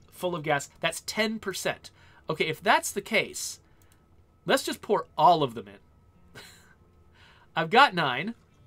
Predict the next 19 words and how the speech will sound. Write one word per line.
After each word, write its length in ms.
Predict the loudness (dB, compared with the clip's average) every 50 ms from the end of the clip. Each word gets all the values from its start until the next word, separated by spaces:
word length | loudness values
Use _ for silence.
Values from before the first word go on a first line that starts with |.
| -20 -20 _ _ -20 -20 -20 _ _ _ -20 -20 -20 _ -20 -20 -20 -20 -20 -20 -20 -20 -20 -20 -20 -20 -20 -20 _ -20 -20 -20 _ _
So 180 | -12 -8 -6 -4
I'm 120 | -4 -2
gonna 140 | -2 -4 -4
speed 240 | -6 -6 -4 0 2
up 140 | 2 2 2
time. 400 | 4 6 8 8 8 6 4 2
Hopefully 400 | -2 -4 -4 -2 -2 -2 -2 -2
no 80 | -2
zombies 380 | -2 0 0 0 0 -2 -6 -8
sneak 200 | -8 -6 -4 -2
up 140 | -2 0 0
on 120 | -2 -2
me. 400 | -2 -6 -6 -4 -6 -6 -8 -10 -14 _ -20 -20 -20 _ _ -20 -20 -20 _ _ -20 -20 _ -20 -20 _ _ _ _ _ _ -20
Let's 160 | -20 -20 -20 -18
pour 280 | -8 -2 2 2 4 4
them 160 | 4 4 6
all 280 | 8 8 8 8 8
in 180 | 4 2 0 -2
there. 420 | -4 -4 -2 -2 -4 -4 -6 -8